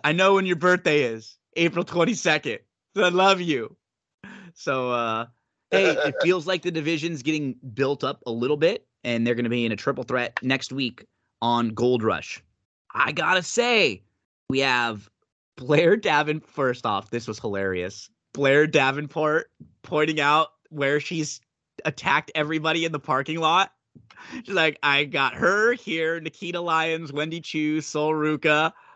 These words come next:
Speaker 1: all of 'em." Um, and now she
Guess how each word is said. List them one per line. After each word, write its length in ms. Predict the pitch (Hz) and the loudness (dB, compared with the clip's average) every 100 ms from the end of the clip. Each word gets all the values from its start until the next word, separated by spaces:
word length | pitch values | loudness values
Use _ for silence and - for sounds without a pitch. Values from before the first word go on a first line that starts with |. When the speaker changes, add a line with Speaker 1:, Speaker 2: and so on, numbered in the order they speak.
| _ | _
Speaker 1:
all 260 | 160 165 160 | 2 4 2
of 100 | 151 | 0
'em." 280 | 123 123 147 _ _ _ _ - | 0 -2 -8 _ _ _ _ -4
Um, 600 | 151 143 135 127 120 117 _ _ _ - | 0 2 2 2 -2 -10 _ _ _ -6
and 160 | 151 | -2
now 260 | 160 156 160 | 2 2 0
she 580 | - 151 147 139 135 | -4 -4 -4 -4 -8